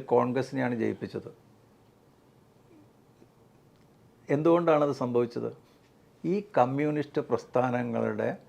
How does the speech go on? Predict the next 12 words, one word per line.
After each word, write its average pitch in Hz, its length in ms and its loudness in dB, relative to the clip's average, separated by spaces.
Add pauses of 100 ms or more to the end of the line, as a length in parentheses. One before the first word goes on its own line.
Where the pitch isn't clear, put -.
(300)
ഇരട്ടത്താപ്പും 120 760 4 (640)
ഒളിച്ചുകളിയും 117 680 0 (640)
അവസരവാദപരമായ 117 1300 4 (100)
സമീപനവും 110 640 -4 (800)
ആത്മാർത്ഥതയില്ലാത്ത 147 1500 4 (1000)
പെരുമാറ്റവും 120 640 0
കൊണ്ടാണ് 104 380 -2 (880)
അത് 123 160 2
സംഭവിച്ചത്. 120 560 -2
ജനങ്ങൾക്ക് 175 480 4
ഇവരെ 190 240 6
വിശ്വസിക്ക-, 180 420 0